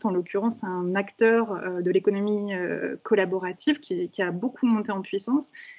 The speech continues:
et qui devient un acteur, euh, pour moi, assez intéressant dans le sens où, euh, c'est un acteur qui est capable de porter ce type de, de projet. Donc ça, c'est aussi comment on arrive à des nouveaux montages, euh, dans ces programmations, euh, croisées. Euh,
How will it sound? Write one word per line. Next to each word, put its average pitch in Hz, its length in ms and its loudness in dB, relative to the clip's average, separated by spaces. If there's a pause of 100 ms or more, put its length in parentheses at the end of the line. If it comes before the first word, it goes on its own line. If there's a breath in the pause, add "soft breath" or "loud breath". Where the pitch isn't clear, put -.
(120)
et 202 120 0
qui 214 160 0
devient 208 220 4
un 269 200 8
acteur, 226 600 -2
euh, 202 60 -6 (140)
pour 196 120 -10
moi, 226 200 -2
assez 208 160 -4
intéressant 202 480 0
dans 254 120 6
le 190 40 -6
sens 269 360 0
où, 247 220 -2
euh, 180 80 -2
c'est - 100 -8
un 190 60 -4
acteur 196 220 -4
qui 233 80 -4
est - 40 -6
capable 220 280 0
de 208 180 2 (460)
porter 233 300 -2
ce - 120 -2
type 208 340 -4
de, - 140 -6 (400 loud breath)
de 214 100 8
projet. 214 320 4
Donc 254 140 6
ça, - 80 6
c'est 208 140 2
aussi 269 320 2
comment 240 440 0
on 208 120 -4
arrive 220 200 -4
à 220 60 2
des 202 80 2
nouveaux 220 300 4
montages, 226 520 2 (360 loud breath)
euh, 185 520 -2
dans 220 320 6
ces 233 240 0
programmations, 208 880 0
euh, 185 160 -2
croisées. 202 640 0
Euh, 185 220 0